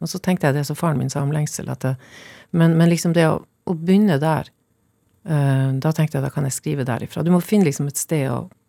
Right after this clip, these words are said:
skrive fra. Men det er ikke sånn at jeg sitter med, jeg tror, jeg tror man jobber ganske forskjellig. Noen jobber ganske intuitivt da. Så at du bare, du bare begynner i et hjørne, eller du begynner midt på gulvet, eller du begynner,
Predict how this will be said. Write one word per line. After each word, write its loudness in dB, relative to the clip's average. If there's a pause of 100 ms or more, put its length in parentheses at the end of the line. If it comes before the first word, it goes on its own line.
(320)
skrive -6
fra. -10 (2000)
Men 0
det 4
er 2
ikke 0
sånn 4
at 0
jeg -4
sitter -4
med, 2
jeg -2
tror, 4 (160)
jeg -2
tror 4
man 4
jobber 0
ganske -2
forskjellig. -2
Noen 2
jobber -2
ganske -4
intuitivt -4
da. -8 (380)
Så 0
at -4
du 0
bare, 2 (180)
du -6
bare 0
begynner 0
i -2
et -6
hjørne, 0
eller -2
du -6
begynner 0
midt -6
på -4
gulvet, -4
eller -6
du -6
begynner, 0